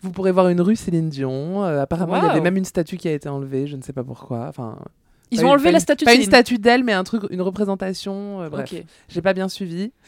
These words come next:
Speaker 1: mais c'est vraiment le lieu de pèlerinage de tous les fans. Bonne réponse de Margot Ravard.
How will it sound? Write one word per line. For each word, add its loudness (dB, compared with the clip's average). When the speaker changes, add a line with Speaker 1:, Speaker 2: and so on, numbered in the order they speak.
Speaker 1:
mais 2
c'est -2
vraiment -2
le -2
lieu 0
de -12
pèlerinage -4
de 0
tous -8
les -4
fans. -6
Bonne 2
réponse -6
de -6
Margot -4
Ravard. -4